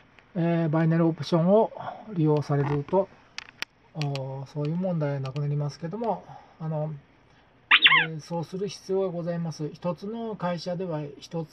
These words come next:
しか稼ぐことはできませんので、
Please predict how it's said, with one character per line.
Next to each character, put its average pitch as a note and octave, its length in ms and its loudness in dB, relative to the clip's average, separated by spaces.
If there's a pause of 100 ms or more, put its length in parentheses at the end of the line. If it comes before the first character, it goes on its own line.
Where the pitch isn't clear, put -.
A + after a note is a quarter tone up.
し - 160 -16
か G3+ 240 -4 (1000)
稼 D3+ 340 -6
ぐ D3+ 80 -4
こ F3+ 140 -8
と G#3 80 -4
は F#3+ 100 0
で D3+ 120 -2
き C#3+ 80 -6
ま D#3 120 -2
せ F3 140 -8
ん D3 80 -4
の C3 100 -8
で、 C#3+ 200 -6